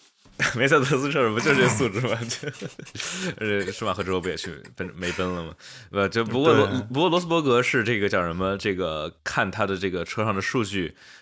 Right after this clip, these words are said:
Speaker 1: 后来 Stewart 是没给他任何的 penalty 的。然后，对，但是，但是 Brundle 是认为罗斯伯格是故意做的，然后所以说 Brundle 每次采访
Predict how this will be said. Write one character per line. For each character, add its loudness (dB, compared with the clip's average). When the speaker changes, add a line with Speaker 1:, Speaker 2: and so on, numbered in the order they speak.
Speaker 1:
后 0
来 2
Stewart 2
是 -8
没 -2
给 0
他 -2
任 -4
何 -6
的 -8
penalty -6
的。 -12
然 -10
后， -10
对， -6
但 2
是， 2
但 2
是 0
Brundle 4
是 -6
认 0
为 -2
罗 -4
斯 -14
伯 -2
格 0
是 -4
故 -2
意 2
做 0
的， -12
然 -4
后 -6
所 -4
以 -2
说 -2
Brundle 0
每 -6
次 -8
采 -4
访 -4